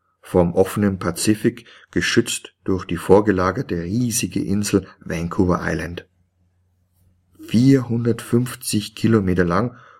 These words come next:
und etwa hundert Kilometer breit ist diese Insel. Wie ein Keil schiebt sich dieses Inselmonster parallel zur Küstenlinie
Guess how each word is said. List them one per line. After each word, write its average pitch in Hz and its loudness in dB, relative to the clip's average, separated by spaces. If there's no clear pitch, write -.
und 92 -6
etwa 101 0
hundert 127 2
Kilometer 101 -2
breit 87 -4
ist - -12
diese 92 -4
Insel. 104 -2
Wie 110 4
ein 95 0
Keil 104 0
schiebt - -4
sich - -2
dieses 101 0
Inselmonster 101 2
parallel 87 0
zur - -6
Küstenlinie 101 -2